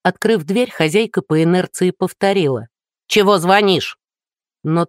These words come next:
тут она разглядела мощную Дусину фигуру и попятилась, сообразив, что столкнулась с превосходящими силами. Несколько сбавив тон, она проквакала: «Ну и чего тебе надо?»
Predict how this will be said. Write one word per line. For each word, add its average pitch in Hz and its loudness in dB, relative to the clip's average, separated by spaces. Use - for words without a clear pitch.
тут 202 -2
она 160 -2
разглядела 156 -2
мощную 151 -4
Дусину 147 -4
фигуру 143 -4
и 196 -6
попятилась, 190 -4
сообразив, 151 -2
что - -6
столкнулась 165 -4
с - -16
превосходящими 143 -4
силами. 131 -4
Несколько 147 -2
сбавив 143 -2
тон, 196 0
она 143 0
проквакала: 127 -4
«Ну 143 0
и 135 -2
чего 151 -2
тебе 131 -4
надо?» 131 -2